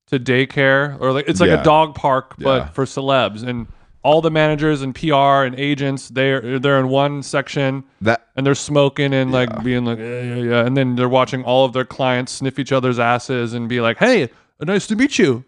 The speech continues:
Speaker 1: I love you, Bull Burnham."
Speaker 2: Yeah, yeah. No, it's a, I, I forgot this. I kept seeing this woman
Speaker 1: Hmm.
Speaker 2: at the party, and I was like, "I know this bitch from somewhere. Like, where do I know her from?"
Speaker 1: Hmm.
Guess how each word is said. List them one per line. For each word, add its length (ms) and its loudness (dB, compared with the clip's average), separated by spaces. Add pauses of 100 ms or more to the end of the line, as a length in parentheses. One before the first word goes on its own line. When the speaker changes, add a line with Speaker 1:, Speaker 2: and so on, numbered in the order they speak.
Speaker 1:
I 80 2
love 260 2
you, 140 4
Bull 180 0
Burnham." 580 2
Speaker 2:
Yeah, 300 -4
yeah. 220 -12
No, 160 -6
it's 120 -8
a, 220 -6
I, 280 4
I 40 2
forgot 500 -2
this. 640 -10 (400)
I 80 -6
kept 360 -4
seeing 280 -8
this 160 -6
woman 600 -8 (760)
Speaker 1:
Hmm. 160 -6
Speaker 2:
at 160 -6
the 60 -20
party, 560 -4 (680)
and 80 -14
I 100 -10
was 160 -12
like, 300 -8
"I 100 -8
know 240 -10
this 260 -14
bitch 280 -16
from 180 -20
somewhere. 560 -18 (480)
Like, 160 -8
where 140 2
do 60 2
I 120 2
know 240 -4
her 140 -8
from?" 360 -14 (140)
Speaker 1:
Hmm. 160 -10